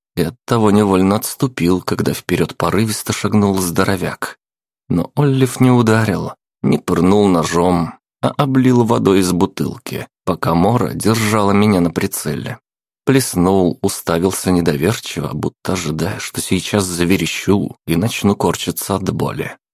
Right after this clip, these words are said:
Но не дождался и плеснул несколько раз в лицо, на плечи и руки. Терпеливо выждав ритуал, я провел рукой по лицу, смывая начавшую отслаиваться грязь.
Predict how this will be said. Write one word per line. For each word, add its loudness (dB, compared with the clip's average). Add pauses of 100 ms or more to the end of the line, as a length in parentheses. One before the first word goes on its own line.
(340)
Но -2
не 2
дождался 0
и 2
плеснул 2
несколько 0
раз -4
в -6
лицо, -4
на -2
плечи -4
и -2
руки. -4 (640)
Терпеливо -2
выждав -2
ритуал, -2
я 0
провел 0
рукой 0
по -6
лицу, -6
смывая 2
начавшую 0
отслаиваться -2
грязь. -4